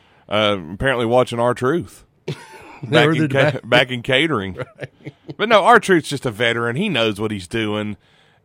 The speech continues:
Speaker 1: R-, and R-Truth's entertaining. And if, have you noticed, when's the last time you saw R-Truth have a real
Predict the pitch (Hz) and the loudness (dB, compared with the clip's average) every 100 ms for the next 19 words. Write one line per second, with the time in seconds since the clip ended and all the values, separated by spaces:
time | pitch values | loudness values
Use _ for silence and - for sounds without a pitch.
0 | _ - 190 170 196 233 - 226 208 185 | _ 2 4 4 2 2 2 0 0 0
1 | 175 147 156 165 170 160 151 - 143 139 | 0 -2 -2 -2 -4 -6 -8 -4 -2 0
2 | 131 139 147 190 269 349 226 311 392 285 | -2 -4 -4 2 4 4 2 -2 0 2
3 | 220 202 - 190 156 143 123 147 139 147 | 2 2 2 0 0 0 2 0 0 -4
4 | 135 135 135 85 123 120 110 _ _ _ | -2 -2 -2 -2 -2 -2 -4 _ _ _
5 | _ - 120 156 185 185 180 170 | _ -14 -4 0 4 4 4 2